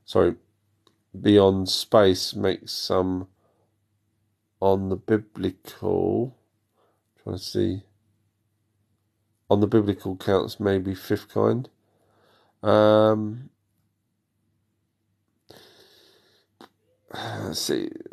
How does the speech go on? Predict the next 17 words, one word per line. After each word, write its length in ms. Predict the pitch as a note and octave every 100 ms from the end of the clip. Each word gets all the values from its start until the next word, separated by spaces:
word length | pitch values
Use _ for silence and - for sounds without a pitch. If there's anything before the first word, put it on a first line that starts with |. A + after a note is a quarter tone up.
| - -
as 80 | -
soon 160 | - A#2
as 40 |
you 200 | G#2+ G2+ - -
throw 400 | - - A2+ G#2
the 80 |
word 280 | G2 G#2 G2+
in 120 | G2
biblical, 480 | G2 G2+ - - F#2+
I 100 | F#2 F2+ _
sort 200 | - -
of 40 | -
freeze 260 | F#2+ F#2
up 160 | F#2+ -
a 40 |
bit. 260 | - F2 - -
<laughs> 140 | G#2